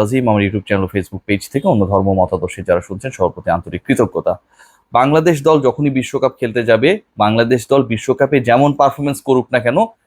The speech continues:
সেটা নিয়ে যতটুকু আলোচনা হবে, তার থেকে সেই দলটা কেমন হলো, সেই আলোচনাটাই বেশি হয়। সেই দলে না থেকে কেউ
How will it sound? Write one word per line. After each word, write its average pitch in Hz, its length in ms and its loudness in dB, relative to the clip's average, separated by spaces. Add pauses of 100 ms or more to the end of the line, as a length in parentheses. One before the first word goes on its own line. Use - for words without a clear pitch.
(140)
সেটা 147 320 2
নিয়ে 180 160 2
যতটুকু 127 400 0
আলোচনা 113 340 0
হবে, 139 120 -2 (120)
তার 110 140 0 (100)
থেকে 131 180 -6
সেই 120 300 -2
দলটা 107 320 4
কেমন 123 260 2
হলো, 160 120 2 (120)
সেই 120 200 2
আলোচনাটাই 101 500 -4
বেশি 104 220 -6
হয়। - 120 -14 (680)
সেই 208 300 4
দলে 208 160 6 (140)
না 117 80 2 (100)
থেকে 185 240 -2
কেউ 185 120 4